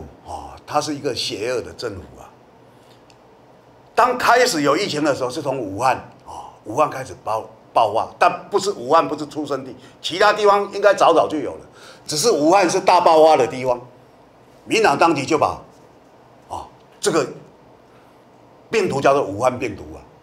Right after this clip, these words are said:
那你在台湾要分辨说哪些人是民进党的，是台独的啊，是媒体是台独的媒体，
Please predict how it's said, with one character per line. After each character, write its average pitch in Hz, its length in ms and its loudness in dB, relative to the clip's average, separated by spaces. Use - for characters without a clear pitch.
那 240 120 2
你 160 140 -4
在 233 160 4
台 175 140 2
湾 185 160 6
要 185 140 4
分 190 360 -8
辨 175 240 0
说 170 260 -4
哪 110 180 -6
些 160 160 -2
人 123 180 -2
是 139 140 -10
民 104 200 -10
进 135 160 -10
党 85 160 -10
的， 80 80 -18
是 139 140 -14
台 104 220 -8
独 98 240 -12
的 85 100 -10
啊， - 260 -12
是 160 240 -4
媒 175 220 -2
体 131 140 -6
是 165 120 -2
台 131 180 0
独 147 140 0
的 123 80 2
媒 107 180 -4
体， 107 160 -12